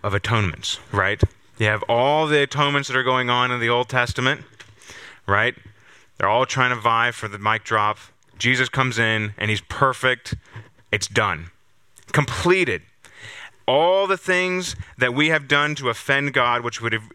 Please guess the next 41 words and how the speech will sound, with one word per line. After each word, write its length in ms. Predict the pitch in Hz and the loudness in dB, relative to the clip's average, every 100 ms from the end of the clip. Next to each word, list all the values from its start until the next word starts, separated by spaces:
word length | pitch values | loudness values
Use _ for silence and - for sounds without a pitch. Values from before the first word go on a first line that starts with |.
| - | -2
erupt 560 | 113 107 117 135 - | -2 0 0 0 -2
his 400 | - 123 110 107 - | -4 -2 -2 -2 -6
eternal 560 | 104 - - 139 143 | -6 -4 0 2 2
wrath 280 | 127 123 120 | 2 0 -2
against 440 | 107 107 117 - 139 | -2 -2 -2 0 -2
us, 400 | 143 - - - _ _ - _ - - - - - | -2 -6 -10 -14 _ _ -20 _ -20 -20 -20 -20 -8
that 160 | 117 131 | -2 0
would 220 | 113 98 | -2 -2
bind 360 | 120 127 156 151 | 0 2 2 0
us 320 | 151 - - - | -2 -6 -10 -4
in 160 | 123 | -4
our 540 | - 117 120 117 113 - - _ _ _ _ _ _ - | -2 0 2 2 -2 -6 -20 _ _ _ _ _ _ -6
sin 540 | - - 139 143 147 | -2 0 2 2 -2
forever 600 | - 123 - 131 139 147 | -2 -2 2 0 2 0
and 160 | 127 123 | 0 -2
ever, 480 | 120 123 135 143 139 _ - | -2 0 -2 -2 -10 _ -4
right? 300 | 117 123 117 | -2 0 0
The, 160 | 117 - - | -2 -2 -6
the 180 | 127 123 | -2 0
ways, 400 | 120 131 143 123 | 2 2 0 0
the, 160 | 117 | 0
the 160 | 113 107 | -2 -6
twisted 460 | - 151 147 151 | -2 0 0 -2
ways 280 | 135 139 143 | 0 0 0
we 80 | 117 | -4
think, 480 | - 139 143 147 - _ - - | -2 -2 -2 -6 -16 _ -18 -4
the 60 | |
way 120 | 113 | -2
we 140 | 117 104 | 0 -2
manipulate 520 | 107 120 131 139 131 | 0 0 0 0 0
each 200 | 127 - | -2 0
other, 260 | 135 135 123 | 0 0 0
the 120 | 107 | -2
heart 300 | - 139 110 | 0 0 0
motives 380 | 131 131 131 127 | 0 0 0 -2
that 80 | |
we 140 | 127 127 | -2 -2
have 300 | 131 131 127 | 0 0 0
that 120 | 104 | -2
are 60 | 92 | -2
so 480 | - 131 127 123 | 0 2 0 -2